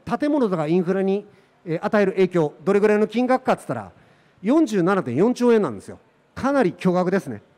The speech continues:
かなり壊滅的な破壊が行われるというような話です。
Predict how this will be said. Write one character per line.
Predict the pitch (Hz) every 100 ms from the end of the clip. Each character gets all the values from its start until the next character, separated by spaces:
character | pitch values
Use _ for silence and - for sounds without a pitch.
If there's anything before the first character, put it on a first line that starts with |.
| _ _
か | - 277 302
な | 285
り |
壊 | - 247
滅 | 262 254
的 | 262 226 247
な | 180
破 |
壊 | 185 180
が | 170 170
行 | 180 180
わ | 180 175
れ | 165
る | 147 139 240
と | 247
い | 226
う |
よ | 214
う |
な | 147
話 | 127 120
で | 104
す。 | - _